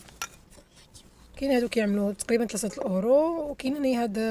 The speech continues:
ميني أورنو، ميني فران، ميني صغيور هكذا على هاد الشكل، هكذا كتحطو فوق،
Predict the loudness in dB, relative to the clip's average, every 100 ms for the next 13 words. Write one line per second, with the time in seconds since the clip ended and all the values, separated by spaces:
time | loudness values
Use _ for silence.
0 | 0 0 0 0 2 0 2 2 2 0
1 | -4 -20 -20 -20 -20 -20 -20 _ -20 -8
2 | -2 0 0 -2 0 0 -2 -8 -8 -2
3 | -2 -2 2 4 4 0 -4 -8 -4 -2
4 | -2 -2 -4 -4 -2 -2 -4 -20 -20 -20
5 | -20 -20 -20 -20 -20 -20 -14 -6 -4 -2
6 | -4 -4 -4 -2 -2 0